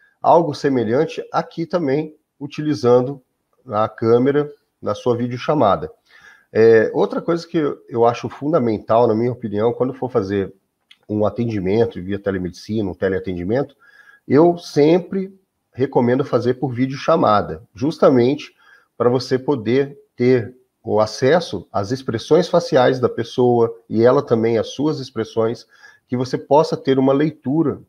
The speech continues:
né, da face e de algumas, é, alguns movimentos do corpo, tá? Eu acho muito difícil, realmente, você estabelecer um vínculo, né, de uma interação médico-paciente por chat,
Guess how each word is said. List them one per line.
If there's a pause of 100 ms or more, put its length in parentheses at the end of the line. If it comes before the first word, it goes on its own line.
né, (400)
da
face (320)
e
de
algumas, (120)
é,
alguns
movimentos
do
corpo, (260)
tá? (380)
Eu
acho
muito
difícil,
realmente,
você
estabelecer (560)
um
vínculo, (160)
né,
de
uma
interação
médico-paciente
por
chat,